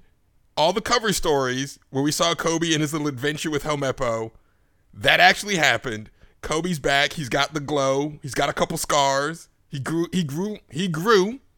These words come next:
Know what I'm saying? He actually looks like he could be the hero of another show.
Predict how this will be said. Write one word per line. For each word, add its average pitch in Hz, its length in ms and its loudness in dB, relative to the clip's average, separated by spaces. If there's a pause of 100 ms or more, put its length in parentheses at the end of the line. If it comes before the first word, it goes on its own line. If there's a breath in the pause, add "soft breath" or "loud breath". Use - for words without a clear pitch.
(520)
Know 147 120 -4
what 143 60 0
I'm 143 60 -2
saying? 151 520 0 (1000 soft breath)
He 208 220 -2
actually 196 380 4
looks 151 280 -2
like 165 140 0
he 170 120 -6
could 160 220 -4
be 160 100 0
the 139 120 -2
hero 151 380 0
of 139 180 0
another 123 360 -2
show. 131 460 -4